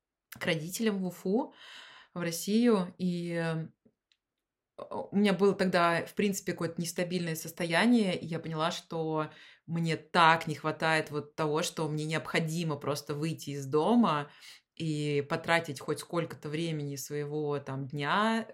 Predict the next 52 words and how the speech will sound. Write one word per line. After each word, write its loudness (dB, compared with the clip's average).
погулять -2
с -4
собакой. 0
Ну, 2
то 6
есть, 2
как -8
бы, -6
неважно, -2
с -8
собакой, 0
не -6
с -6
собакой, 4
но, -4
в -18
принципе, 4
как 2
бы 4
совершить 2
вот 2
эту 4
вот -4
рутину. 6
А, 6
я 6
прям 2
тогда, 4
ну, 2
то 10
есть 6
в, -8
в -2
моменты, 8
когда 6
ты 4
наиболее, 6
как -4
бы, -4
психологически 2
неустойчив, 2
оказывается, 2
что -2
вот -2
эта 6
привычка, 4
она 2
так 0
тебя 2
довольно 2
сильно 4
поддерживает. 0